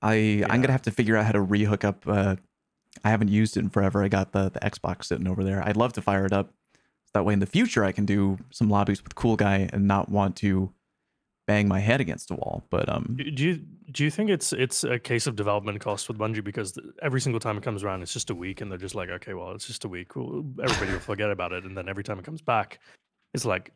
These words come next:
Speaker 2: even they can't be happy with it. If they play
Speaker 1: I
Speaker 2: it with their friends and they, and they have m-, playtests, I can't imagine they're happy with the state of it.
Speaker 1: I feel like there has to be a minimum threshold that they would hit in order to be like, "That's fine." Like, they, they have to accept some type of,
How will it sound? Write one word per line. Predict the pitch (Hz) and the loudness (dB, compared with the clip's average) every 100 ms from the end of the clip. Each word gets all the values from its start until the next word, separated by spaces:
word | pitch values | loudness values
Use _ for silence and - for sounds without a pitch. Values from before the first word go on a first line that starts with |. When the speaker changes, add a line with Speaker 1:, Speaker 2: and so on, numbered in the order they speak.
| - | -2
Speaker 2:
even | 175 196 117 | 2 4 4
they | 143 | 2
can't | 165 110 85 | 2 -4 -6
be | 82 | -14
happy | - 117 | -12 -12
with | 110 110 | -10 -10
it. | 120 | -8
If | 117 | -4
they | - 127 | 0 2
play | 135 120 | 4 4
Speaker 1:
I | |
Speaker 2:
it | 139 | 4
with | 107 | 2
their | 107 | 0
friends | - 101 113 156 - 143 | 0 -2 0 0 -2 0
and | 110 | 0
they, | 110 101 | 2 0
and | 101 104 120 | -2 -6 0
they | 107 | 2
have | 107 113 | 2 -2
m-, | 156 156 - | -12 -12 -6
playtests, | 113 110 147 139 | -4 0 -2 -2
I | 120 | -4
can't | - 156 | 0 0
imagine | 135 120 120 110 98 | 2 2 0 -2 -6
they're | 90 | -6
happy | 92 - | -6 -8
with | 104 104 | -10 -12
the | |
state | - - | -10 -10
of | - | -10
it. | - - _ - | -12 -16 _ 0
Speaker 1:
I | 117 | 0
feel | - 160 147 | 2 4 4
like | 123 | 4
there | - | 2
has | 107 123 - | 2 2 0
to | 101 | 2
be | 104 | 4
a | |
minimum | 95 98 104 98 92 | 6 4 4 4 2
threshold | - 101 98 98 90 | 2 2 2 -2 -2
that | 98 - | -2 0
they | 98 | 0
would | 92 - | 0 -2
hit | - 123 - | 0 0 2
in | 107 92 | 0 2
order | 104 98 | 2 2
to | 98 | 2
be | 98 | 2
like, | 95 92 92 | 4 4 2
"That's | 143 139 - | -2 -2 -4
fine." | 71 71 - | -2 -2 -2
Like, | - 104 | -2 2
they, | 127 123 117 | 2 4 4
they | 98 123 | 2 2
have | 123 151 - | 4 2 2
to | 135 113 104 101 | 2 4 4 2
accept | - - 98 92 - _ _ | 0 0 0 0 -6 _ _
some | - - 120 117 | -4 2 4 4
type | 110 - 101 98 - - | 2 2 2 2 -4 -2
of, | 95 90 | -2 -2